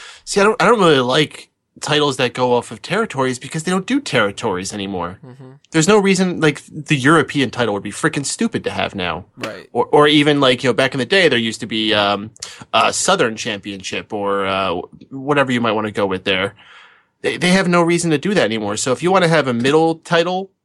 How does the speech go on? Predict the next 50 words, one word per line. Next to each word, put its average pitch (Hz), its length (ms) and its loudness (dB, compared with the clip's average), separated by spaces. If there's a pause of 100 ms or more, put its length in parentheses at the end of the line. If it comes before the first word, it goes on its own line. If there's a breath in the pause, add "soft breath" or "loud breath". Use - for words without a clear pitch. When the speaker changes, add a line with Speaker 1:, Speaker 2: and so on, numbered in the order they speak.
(460 loud breath)
Speaker 1:
I 240 60 2
don't 320 80 4
even 226 140 -2
think 220 180 -6
you 180 60 -6
need 135 320 -4
a 120 40 0
middle 107 260 -2
title 107 260 -2
like 101 160 0
that. 98 160 0
If 113 100 -4
you 196 100 0
wanna 220 220 4
have 151 300 0
branch 135 300 2
divisions, 123 440 -2
of 120 60 -6
course 143 240 2
you're 139 60 0
gonna 131 160 2
have 127 120 2
your 117 100 -4
women's 117 340 -2
title, 120 240 4
you're 113 140 0
gonna 120 120 4
have 113 100 -2
your 113 80 -6
tag 110 340 -2
team. 127 360 -6 (400 loud breath)
Uh, 123 320 4
I 139 100 2
think 247 180 -2
they 127 80 0
wanna 113 200 -2
bring 131 180 -4
back 135 200 -2
a 135 40 -12
cruiserweight 220 540 -2 (560)
division. 107 480 -6 (460)
I 143 120 2
think 156 180 -2
that's 175 200 0
a 208 60 0
great - 240 -8
one 95 140 -10
you 87 80 -12
could - 140 -14
do. - 240 -10